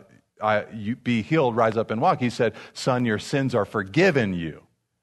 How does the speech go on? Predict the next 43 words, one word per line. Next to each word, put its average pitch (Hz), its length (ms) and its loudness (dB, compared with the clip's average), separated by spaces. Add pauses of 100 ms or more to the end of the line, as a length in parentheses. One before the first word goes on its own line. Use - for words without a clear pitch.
(420)
And 101 120 -2
then 104 120 2
later 151 400 6
said, 104 260 0
"So 147 180 0
that 135 100 0
you 123 100 0
might 120 200 2
know 127 200 2
that 120 120 4
I 110 120 4
can 104 160 -4
forgive, 110 600 0 (160)
I 104 80 0
say 120 260 0
to 110 60 -2
you, 107 300 -2 (640)
rise 104 300 0
up 87 160 -4
and 90 120 -8
walk. 85 280 -6
Take 92 180 -10
your 92 80 -8
bed, 87 220 -6
rise 87 200 -4
up 82 140 -8
and 87 100 -16
walk." 87 280 -8 (580)
And 170 160 2
Aaron 147 280 4
was 143 140 0
just 131 160 -6
making 156 240 -2
the 160 100 0
point. 160 220 -4
He 110 60 -2
said, 147 200 -4
you 151 120 -2
know, 123 220 -2 (640)
the 151 120 4
man 147 360 2
probably 156 600 2
internally 139 880 -2